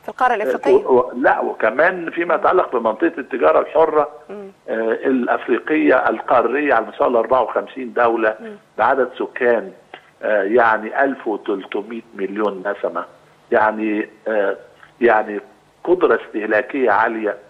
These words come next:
Speaker 2: وسوق واسعة في
Speaker 1: طبعًا.
Speaker 2: هذه الحالة.
Speaker 1: مم.
Speaker 2: إذا ما قدرناش، يعني، هو الهدف منها إن إحنا نقيم محور، منطقة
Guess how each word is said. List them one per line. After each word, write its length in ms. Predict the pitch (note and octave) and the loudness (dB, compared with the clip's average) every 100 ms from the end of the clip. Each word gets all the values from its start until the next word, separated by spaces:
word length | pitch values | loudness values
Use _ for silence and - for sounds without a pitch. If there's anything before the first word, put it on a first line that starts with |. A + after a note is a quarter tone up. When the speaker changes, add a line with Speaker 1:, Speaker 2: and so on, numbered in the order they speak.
| - | -8
Speaker 2:
وسوق 420 | - - D#3+ - | -6 -2 -2 2
واسعة 520 | C3 A2+ - D3+ A#2 | 2 2 0 2 2
في 60 | G2+ | 0
Speaker 1:
طبعًا. 240 | G#3+ G#2 | -4 -2
Speaker 2:
هذه 200 | A2+ A2 | -4 -4
الحالة. 360 | - - G#2 - _ _ _ _ - | -12 -10 -10 -12 _ _ _ _ -8
Speaker 1:
مم. 100 | C#3+ | -2
Speaker 2:
إذا 120 | D3 | 0
ما 140 | C#3+ - | 0 -2
قدرناش، 560 | D3+ D3+ F3+ A3 - - | 0 0 2 0 0 -6
يعني، 400 | C3 G#2+ A2 C3 | -4 -4 -4 0
هو 200 | G3 F3+ | 4 4
الهدف 340 | C#3+ F#3 F3+ - | 4 2 0 -2
منها 320 | F#3 E3 C3+ - - - - | -6 -4 -6 -6 -20 -14 -10
إن 160 | B2+ | -4
إحنا 240 | F#3 - C#3 | -4 -2 0
نقيم 580 | B2+ - G#3 A#3+ B2+ - | 0 -2 -4 -4 -8 -6
محور، 420 | D#3+ D#3 C3+ - | -4 0 0 0
منطقة 440 | - G#2 - B2 | -4 -10 0 0